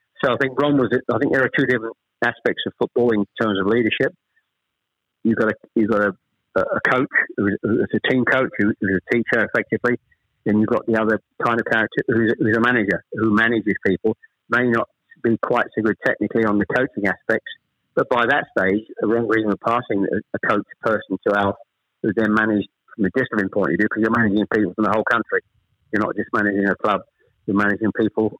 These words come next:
uh, different characters, and, um, all over the, the country is, is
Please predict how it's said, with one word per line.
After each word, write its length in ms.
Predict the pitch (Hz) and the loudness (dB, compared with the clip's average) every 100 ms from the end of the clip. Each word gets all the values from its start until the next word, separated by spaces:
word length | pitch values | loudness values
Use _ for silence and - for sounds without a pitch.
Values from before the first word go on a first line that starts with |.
| - | -2
uh, 160 | 90 92 | -2 0
different 380 | 98 - 90 - - - | -2 -2 -4 -4 -12 -6
characters, 500 | 110 107 - 117 107 - | -2 -2 -2 -2 -2 -2
and, 280 | - 87 82 - _ _ _ _ _ _ _ - | -4 -2 -4 -8 _ _ _ _ _ _ _ -8
um, 120 | 101 - | -4 0
all 200 | 113 113 | 0 2
over 420 | 117 95 90 92 | 2 0 0 0
the, 60 | 104 | -2
the 100 | 90 - | -2 0
country 420 | 98 - 101 101 - | -2 0 0 0 0
is, 160 | 107 104 | -4 -2
is 180 | 117 98 | -2 -2